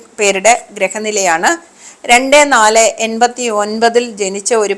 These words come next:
പുരുഷ ജാതകം, ഒരു മണിക്ക്, ഉച്ചയ്ക്ക് ഒരു മണിക്ക് ജോൺ പി എം ജനിച്ച ഒരു പുരുഷ ജാതകമാണ്. ആ ജാതകത്തിന് പാപമൂല്യം, പാപസാമ്യം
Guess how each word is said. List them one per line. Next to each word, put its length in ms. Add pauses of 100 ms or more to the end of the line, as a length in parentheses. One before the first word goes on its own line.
പുരുഷ 280
ജാതകം, 540 (540)
ഒരു 180
മണിക്ക്, 460 (340)
ഉച്ചയ്ക്ക് 340
ഒരു 160
മണിക്ക് 360
ജോൺ 420
പി 120 (120)
എം 40 (420)
ജനിച്ച 300
ഒരു 160
പുരുഷ 320
ജാതകമാണ്. 680 (480)
ആ 120
ജാതകത്തിന് 760 (500)
പാപമൂല്യം, 680
പാപസാമ്യം 800